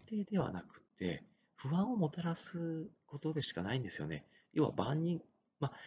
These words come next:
あ、会う人会う人に好かれることはないっていうことから出てくるんですけれども、承認欲求っていうのは不安しかもたらしません。安定をもたらすことはありませんので、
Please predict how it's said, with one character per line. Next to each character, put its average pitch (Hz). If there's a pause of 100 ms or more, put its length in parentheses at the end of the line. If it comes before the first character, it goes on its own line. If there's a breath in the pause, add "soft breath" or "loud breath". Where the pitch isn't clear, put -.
(540 loud breath)
あ、 123
会 143
う 143
人 -
会 123
う 127
人 127
に -
好 -
か -
れ 107
る 113
こ 120
と -
は 69
な 123
い 247
っ -
て -
い 82
う 67 (480)
こ -
と 196
か 208
ら 214 (360 loud breath)
出 110
て 104
く 95
る 82
ん 80
で 80
す - (100)
け -
れ 76
ど 76
も、 104 (580 loud breath)
承 85
認 101
欲 135
求 107
っ -
て -
い -
う -
の -
は -
不 110
安 135
し -
か -
も 73
た 92
ら 90
し 101
ま 101
せ 107
ん。 101 (640 loud breath)
安 110
定 123
を 117
も 117
た 131
ら 123
す -
こ 123
と -
は 87
あ -
り 92
ま 101
せ 120
ん 107
の 65
で、 -